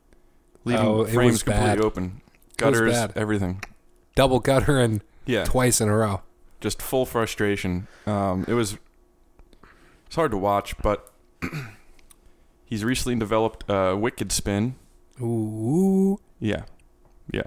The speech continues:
Speaker 1: So that's
Speaker 2: New shot alert.
Speaker 1: new
Speaker 2: New
Speaker 1: shot
Speaker 2: shot
Speaker 1: alert.
Speaker 2: alert.
Speaker 1: We'll leave it at that. We'll update you guys soon on how that goes, what kind of scores he's posting, but, uh,
Speaker 2: We might get some, we might even get some video footage of that posted on the,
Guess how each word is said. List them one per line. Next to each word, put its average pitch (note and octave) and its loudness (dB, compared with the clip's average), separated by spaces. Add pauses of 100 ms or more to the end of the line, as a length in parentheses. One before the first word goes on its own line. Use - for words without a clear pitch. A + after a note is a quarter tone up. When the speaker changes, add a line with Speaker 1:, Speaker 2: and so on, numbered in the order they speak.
Speaker 1:
So - -4
that's A2+ 2
Speaker 2:
New B2 6
shot A#2 2
alert. A2+ 4
Speaker 1:
new B2 2
Speaker 2:
New A#2+ 4
Speaker 1:
shot C3+ 6
Speaker 2:
shot C3 6
Speaker 1:
alert. A#2+ 6
Speaker 2:
alert. A#2 6
Speaker 1:
We'll A#2+ 2
leave D3 2
it D3+ 0
at C#3 -2
that. C3 0
We'll A2 0
update - -4
you A#2+ -6
guys G#2+ 2
soon C#3 0
on G#2 0
how A2 0
that G2+ -2
goes, C3+ 0
what G#2+ -4
kind A2+ -2
of G2+ -2
scores B2 0
he's B2 -6
posting, C3 0
but, G2+ 0
uh, F#2+ 0
Speaker 2:
We B2+ 2
might E3 2
get D3+ 0
some, C3 2 (100)
we C3 4
might F3+ 4
even C#3+ 2
get C3 2
some A#2 2
video B2 2
footage A2+ 2
of A2 -2
that A2 2
posted A2+ 0
on G#2+ 2
the, G#2 0